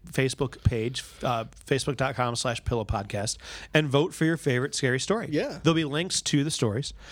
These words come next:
Speaker 2: Mm-hmm.
Speaker 1: uh, which Nick and I are each posting on our blogs.
Speaker 2: Yep.
Speaker 1: Uh, read 'em up. And, uh,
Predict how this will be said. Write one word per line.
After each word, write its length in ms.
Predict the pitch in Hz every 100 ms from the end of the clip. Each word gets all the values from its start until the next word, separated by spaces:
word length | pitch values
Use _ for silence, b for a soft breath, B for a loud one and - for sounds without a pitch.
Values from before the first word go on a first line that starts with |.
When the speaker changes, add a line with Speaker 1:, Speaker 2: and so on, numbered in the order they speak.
| B
Speaker 2:
Mm-hmm. 180 | 143 156
Speaker 1:
uh, 140 | 135
which 220 | 139 135
Nick 160 | 131 127
and 80 | 127
I 80 | 123
are 140 | 123 -
each 180 | 120 -
posting 320 | 120 110 113
on 60 | 113
our 80 | 127
blogs. 500 | 98 87 107 131 -
Speaker 2:
Yep. 120 | 131
Speaker 1:
Uh, 240 | 127 127
read 180 | 113 135
'em 80 | 175
up. 200 | 175 - - - - - - B B B - -
And, 540 | 135 143 143 147 147
uh, 320 | 151 147 151